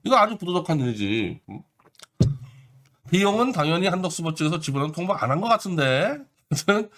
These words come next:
이 김문수 쪽에서 이거 한번 확인해 보세요. 세금 계산서나 영수증 같은 거. 어, 안 냈을 겁니다, 이거 아마. 한 후보 측에서도 일정을 만드는 분이 있는데 저희는 그런 일정을 만들지 않았다. 아니, 근데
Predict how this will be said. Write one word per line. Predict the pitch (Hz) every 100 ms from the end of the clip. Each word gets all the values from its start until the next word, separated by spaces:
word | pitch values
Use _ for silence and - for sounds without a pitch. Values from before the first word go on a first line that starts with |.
| - _ _ -
이 | 175 165
김문수 | 156 196 220 214
쪽에서 | 214 208
이거 | 185 185
한번 | 175
확인해 | 196 190
보세요. | 151 139 127
세금 | - 160 160
계산서나 | 139 131 127 143 107 82 -
영수증 | 107 117 110
같은 | 98 - 85
거. | 80 -
어, | 98
안 | 113 151
냈을 | 185 151
겁니다, | 127 123 120
이거 | 90
아마. | 85 82 - _ 110 127 _ _ _ _ -
한 | 214
후보 | 220 208
측에서도 | - 185 185 185
일정을 | 170 143 160 156
만드는 | 143 143 143
분이 | 135
있는데 | 123 120 131 143
저희는 | 127 120 127
그런 | 120 117 113
일정을 | 107 110 143
만들지 | 101 95 107
않았다. | 110 92 -
아니, | 254 302
근데 | 294 302